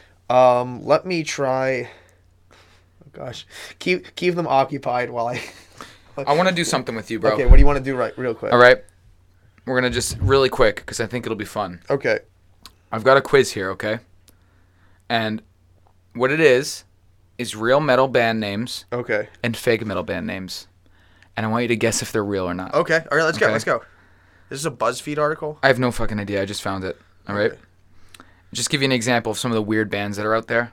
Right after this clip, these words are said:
Speaker 1: Okay.
Speaker 2: All right, we're gonna start with number one. Anvil of Doom.
Speaker 1: That sounds way too metal for it to be real.
Speaker 2: It's real.
Speaker 1: Damn it.
Speaker 2: You wanna keep score?
Speaker 1: It's like Viking death metal. It's,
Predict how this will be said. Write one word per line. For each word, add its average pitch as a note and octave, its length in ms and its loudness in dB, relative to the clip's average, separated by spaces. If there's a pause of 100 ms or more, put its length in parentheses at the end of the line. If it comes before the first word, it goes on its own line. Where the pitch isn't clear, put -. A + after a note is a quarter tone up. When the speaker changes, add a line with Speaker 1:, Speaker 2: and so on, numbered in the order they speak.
Speaker 1:
Okay. C#3 240 0
Speaker 2:
All D3+ 60 -2
right, A2+ 160 4
we're A2+ 80 0
gonna B2 100 0
start B2 180 4
with A#2 60 -2
number A#2+ 160 2
one. G#2+ 300 0 (920)
Anvil F3 440 8
of B2+ 120 4
Doom. A#2 400 6 (1000)
Speaker 1:
That D#3+ 160 6
sounds F3+ 260 4
way C3+ 160 0
too C3 160 -6
metal A#2+ 240 0
for A#2+ 140 -8
it A2+ 60 -10
to - 80 -18
be G#2+ 80 -14
real. G2+ 340 -12 (180)
Speaker 2:
It's - 160 -6
real. F2+ 240 -4 (640)
Speaker 1:
Damn D#3+ 260 2
it. A#2 100 -12
Speaker 2:
You - 360 -12
wanna B2 100 0
keep B2 140 -8
score? C3 240 4
Speaker 1:
It's C#3+ 120 -4
like D#3+ 120 0
Viking C3+ 480 0
death A#2 300 -2
metal. G#2 240 -8 (120)
It's, - 380 -10